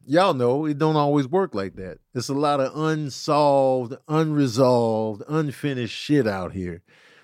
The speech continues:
Like, one of the biggest blue ball movies I've ever seen, Blue Ball Central, and I know I was gonna get blue ball because I know they never caught the killer,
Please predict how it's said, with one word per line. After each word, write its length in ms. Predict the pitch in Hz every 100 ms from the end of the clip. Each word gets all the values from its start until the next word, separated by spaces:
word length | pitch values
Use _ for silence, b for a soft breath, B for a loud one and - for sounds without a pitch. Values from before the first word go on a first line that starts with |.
| b
Like, 140 | 135
one 160 | 175 247
of 60 |
the 100 | 180
biggest 500 | 151 190 220 208 143 131
blue 380 | 123 185 202
ball 460 | 160 170 170 156 156
movies 500 | 147 160 151 151 127
I've 220 | 135 127
ever 240 | 143 127 117
seen, 560 | - 120 107 98 95
Blue 340 | 147 190 233 208
Ball 420 | 185 170 160 147
Central, 440 | - 170 156 135
and 100 | 131
I 80 | 139
know 320 | 151 220 226
I 80 | 170
was 120 | 139
gonna 120 | 127 123
get 200 | 123 110
blue 180 | 127
ball 240 | 113 120 117
because 220 | 113 120
I 60 | 127
know 240 | 139 190
they 100 | 170
never 240 | 151 143 127
caught 240 | 135 117
the 60 | 104
killer, 400 | - 113 107